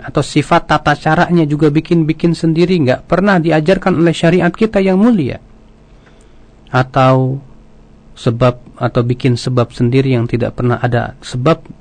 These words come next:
yang disyariatkan dalam Islam, atau membuat jenis sendiri, maka ini disebut dengan bid'ah idhafiyah,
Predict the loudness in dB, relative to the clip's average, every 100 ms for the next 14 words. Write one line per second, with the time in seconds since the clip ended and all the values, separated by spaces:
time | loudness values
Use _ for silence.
0 | -4 -2 0 0 -2 -2 -2 0 2 0
1 | 2 2 2 0 -2 -4 -2 -2 -2 -8
2 | -16 -20 -20 -20 -20 -20 -20 -20 -4 -2
3 | 0 2 2 2 2 2 2 2 -2 0
4 | 0 2 0 -2 0 2 2 -2 -4 -12
5 | -18 -8 -4 -2 -2 -2 2 2 0 -4
6 | -4 -2 0 0 0 0 -4 -4 -6 -4
7 | -4 -12 -16 -16 -6 -4 0 2 2 2
8 | -2 -6 -6 -6 -4 -4